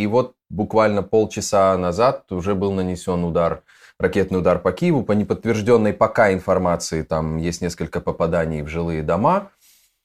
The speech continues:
С другой стороны, опять же, приходит всё больше сообщений о том, что бои, боестолкновения идут уже на левом берегу Херсона и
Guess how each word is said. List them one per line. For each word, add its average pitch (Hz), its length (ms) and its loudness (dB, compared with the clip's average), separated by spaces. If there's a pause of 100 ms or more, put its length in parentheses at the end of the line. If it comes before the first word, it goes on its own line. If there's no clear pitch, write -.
(140)
С 92 120 -6
другой 143 340 6
стороны, 165 540 6
опять 143 340 6
же, 120 560 6
приходит 120 400 2
всё 120 140 0
больше 120 280 0
сообщений 113 480 2
о 107 60 2
том, 117 180 0
что 110 220 0
бои, 107 640 2
боестолкновения 107 840 0
идут 104 220 -4
уже 98 260 2
на 98 340 0 (240)
левом 175 340 6
берегу 147 320 2
Херсона 127 640 2
и 92 540 0